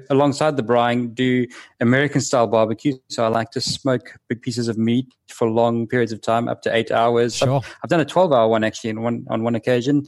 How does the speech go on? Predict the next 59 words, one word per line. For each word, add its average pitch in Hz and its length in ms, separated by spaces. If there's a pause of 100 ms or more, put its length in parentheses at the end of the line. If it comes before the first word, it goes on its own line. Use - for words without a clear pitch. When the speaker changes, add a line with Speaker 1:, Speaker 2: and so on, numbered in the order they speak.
Speaker 2:
Oh, 151 100
wow. 131 300
Speaker 1:
Um, 135 680 (180)
uh, 123 180
watch 143 220
a 156 60
lot 156 100
of 131 80
sport 175 380
while 135 100
I'm 127 100
doing 143 220
that. 202 340 (300)
Uh, 127 60
and 120 340
that's 131 180
how 131 140
I 117 100
like 117 160
to - 60
spend 127 200
my 117 120
Saturday 117 320
afternoons. 113 800 (160)
I 123 160
think 185 140
that 190 100
Speaker 2:
Fantastic. 165 80
Speaker 1:
the 165 100
tip 220 320
would 175 180
be 156 200
that 143 180
you 151 80
need 143 220
to, 147 80
if 135 80
you 143 60
want 160 100
to 147 40
barbecue, 131 460
you 123 80
need 127 160
to 135 80
learn 123 260
how 113 140
to 120 140
read 117 180
temperatures 117 400
in 113 120
Fahrenheit 107 520 (280)
Speaker 2:
<laughs> - 300
Speaker 1:
'cause 117 120
all 135 120
the 147 120
recipes 135 400
come 131 160
from 120 140
America. 120 600